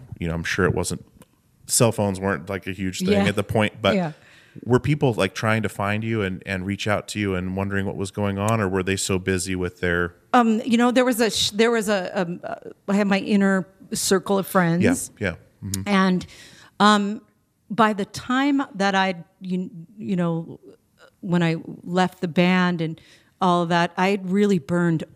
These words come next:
Speaker 2: so many bridges, you know, and, and
Speaker 1: Okay.
Speaker 2: I wouldn't, you know, um, it, it, I,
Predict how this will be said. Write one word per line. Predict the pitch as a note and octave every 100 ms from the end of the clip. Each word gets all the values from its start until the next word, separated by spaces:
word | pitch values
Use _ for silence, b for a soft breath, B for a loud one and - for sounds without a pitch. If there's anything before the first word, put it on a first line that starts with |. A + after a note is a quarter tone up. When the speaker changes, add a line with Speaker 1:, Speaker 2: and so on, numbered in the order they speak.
| _ _
Speaker 2:
so | - - - F3
many | F3 D#3+
bridges, | C#3+ D3 C#3 - - -
you | D#3+
know, | D#3+ D#3
and, | D3+ D#3+ D#3 B B B -
and | F3+ F3
Speaker 1:
Okay. | F3 F#3
Speaker 2:
I | F#3 A3
wouldn't, | G#3+ A3+ A3 G#3+ - - _
you | G#3
know, | G3+ F#3+ F#3 F#3+ -
um, | G#3 F#3+ F#3 F3+ F#3 - _ - - -
it, | - - - - - _ -
it, | A3+ A3+
I, | G#3 G#3+